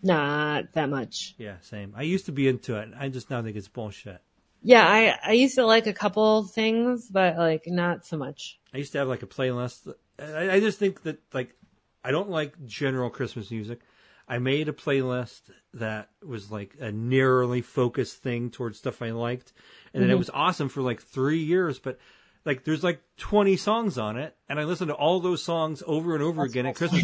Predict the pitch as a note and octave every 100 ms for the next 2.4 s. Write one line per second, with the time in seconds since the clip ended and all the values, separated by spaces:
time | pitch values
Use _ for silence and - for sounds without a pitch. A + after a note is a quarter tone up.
0 | A3 G3+ C#3+ C3 C3 B2+ D3+ D3 B2+ _
1 | _ - - F#3 F#3 D#3 D3+ C#3 C#3 D3
2 | - G#2+ G#2+ A2+